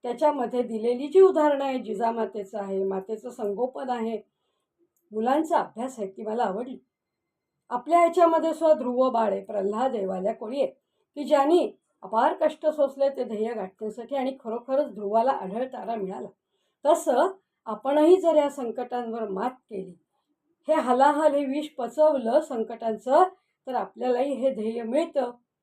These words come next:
आणि त्या ध्येयाप्रत आपण जाऊन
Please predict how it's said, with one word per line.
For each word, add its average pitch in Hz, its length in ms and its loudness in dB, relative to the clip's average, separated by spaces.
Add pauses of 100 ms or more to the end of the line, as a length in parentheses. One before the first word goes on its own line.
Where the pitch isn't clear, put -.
(340)
आणि 226 400 -2 (260)
त्या 254 120 4
ध्येयाप्रत 277 600 0
आपण 240 300 -10
जाऊन 262 480 2